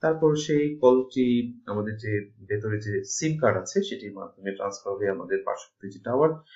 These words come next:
সেই টাওয়ারে যাচ্ছে। যাকে আমরা call করেছি সে অন্য একটি টাওয়ারের কাছাকাছি অবস্থান করছে, তাহলে এই line of sight-এর মাধ্যমে, আহ, সিগন্যালটি পাঠানো হচ্ছে তার মোবাইলে, মোবাইলে পাঠানোর পর এই টাওয়ারটি সেটাকে,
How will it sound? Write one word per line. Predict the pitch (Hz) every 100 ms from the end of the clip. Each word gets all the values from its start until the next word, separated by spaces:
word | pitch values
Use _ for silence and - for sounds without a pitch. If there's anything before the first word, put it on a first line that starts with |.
| -
সেই | 117 110
টাওয়ারে | 104 95 87 87
যাচ্ছে। | - - - _ _ _ _
যাকে | 170 170
আমরা | 180 170
call | 165 160 156
করেছি | 156 156 156
সে | 151 143
অন্য | 127 123 131
একটি | 131 127
টাওয়ারের | 120 113 113
কাছাকাছি | 113 110 110 - 104
অবস্থান | 104 - 110 113
করছে, | 139 - 175 175 - _ _
তাহলে | 113 113 107
এই | 107 107 107 104
line | 110 127 151
of |
sight-এর | 151 156 143 139 127
মাধ্যমে, | 120 123 131 127 127 - - _ -
আহ, | 104 98 98
সিগন্যালটি | - 131 113 110 107 107
পাঠানো | 104 110 117
হচ্ছে | 107 107 - 104
তার | 98 95
মোবাইলে, | 98 113 127 202 220 -
মোবাইলে | 107 104 104
পাঠানোর | 107 - 104 98 -
পর | 151 175 - _ _ _ _ _ -
এই | 98 -
টাওয়ারটি | 143 208 226 - 135 196
সেটাকে, | 139 123 117 120 113 113